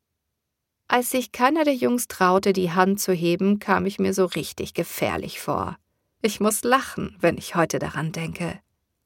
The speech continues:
Ich war ein kleines Kämpfermädchen, was natürlich auch daran lag, dass mein Vater früher Taekwondo-Trainer gewesen ist, meine Eltern sich über diesen Sport kennengelernt haben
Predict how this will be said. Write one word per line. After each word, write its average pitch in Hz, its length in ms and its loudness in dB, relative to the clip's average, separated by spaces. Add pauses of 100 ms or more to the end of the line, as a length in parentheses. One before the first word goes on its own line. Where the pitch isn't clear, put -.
(360)
Ich 208 160 0
war 233 100 4
ein 233 120 2
kleines 202 520 4
Kämpfermädchen, - 920 -6 (340)
was 196 200 0
natürlich 190 520 0
auch 226 200 4
daran 180 280 2
lag, 180 400 2
dass - 220 -2
mein 220 160 2
Vater 196 420 2
früher 165 340 0
Taekwondo-Trainer 180 920 2
gewesen 175 480 0
ist, 196 300 -2 (360)
meine 196 280 4
Eltern 208 320 2
sich 165 260 -6
über 165 200 -2
diesen 165 260 -6
Sport - 320 0
kennengelernt 170 680 2
haben 196 380 2